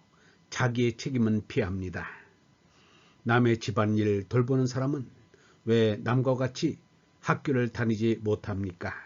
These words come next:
왜 남이 학교 다니는 뒷바라지만 하고 왜 그렇게 호령이나 들으면서 살아야 합니까?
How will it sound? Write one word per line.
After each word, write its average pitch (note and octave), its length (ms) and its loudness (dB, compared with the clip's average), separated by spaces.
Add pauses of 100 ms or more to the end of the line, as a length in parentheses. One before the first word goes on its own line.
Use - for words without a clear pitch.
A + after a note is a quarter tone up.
(880)
왜 B2 160 4
남이 A2+ 380 4
학교 B2+ 420 -2
다니는 A#2+ 440 0
뒷바라지만 B2+ 640 0
하고 C3 280 -4 (640)
왜 B2+ 240 4
그렇게 A#2+ 400 2
호령이나 C3 680 2
들으면서 B2+ 580 0 (300)
살아야 A2+ 500 -2
합니까? F#2+ 600 -4